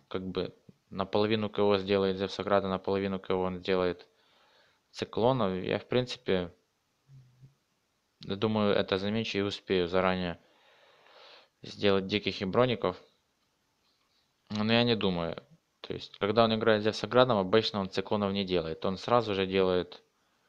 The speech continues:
кучу Зевсов и несколько Градов. Если он делает циклонов, он делает их с первой минуты боя. Это так, мои наблюдения за все бои, которые я с ним провел. Поэтому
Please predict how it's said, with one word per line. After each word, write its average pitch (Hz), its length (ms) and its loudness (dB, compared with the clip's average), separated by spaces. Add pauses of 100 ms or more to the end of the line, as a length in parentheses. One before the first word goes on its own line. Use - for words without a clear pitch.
(720)
кучу 95 280 -8
Зевсов 110 500 0
и 95 60 -8
несколько 95 420 -4
Градов. 92 400 -4 (160)
Если 101 260 -6
он 110 120 -2
делает 110 340 4
циклонов, 127 360 0
он 101 100 0
делает 104 280 4
их 95 120 -4
с - 40 -14
первой 101 280 2
минуты 98 320 -2
боя. 107 500 2 (300)
Это 90 140 -2
так, - 460 -2
мои 98 220 -2
наблюдения 95 640 -4
за 85 340 -4 (600)
все - 200 -4
бои, 95 240 2
которые 90 340 0
я - 20 -2
с - 100 -12
ним 92 120 -6
провел. 120 520 2 (1900)
Поэтому 98 600 0